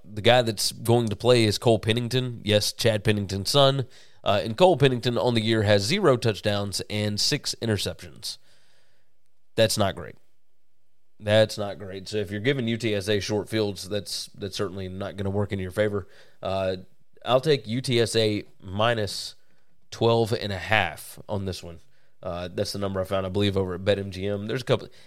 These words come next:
You, you can go and look at multiple spots for that. Find your number.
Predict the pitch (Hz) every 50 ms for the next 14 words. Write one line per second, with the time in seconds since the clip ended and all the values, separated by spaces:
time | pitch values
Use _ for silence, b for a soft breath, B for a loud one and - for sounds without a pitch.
0 | b b - 175 160 - 160 175 143 143 135 131 110 104 101 98 98 92 - -
1 | - - - - - - 80 107 107 101 - - - 87 - - - 87 73 -
2 | - - - - - - - - - - - - - - - - - - - -
3 | - - - 104 98 90 87 76 - - - - - - - - - 147 131 123
4 | 107 98 95 92 87 78 80 -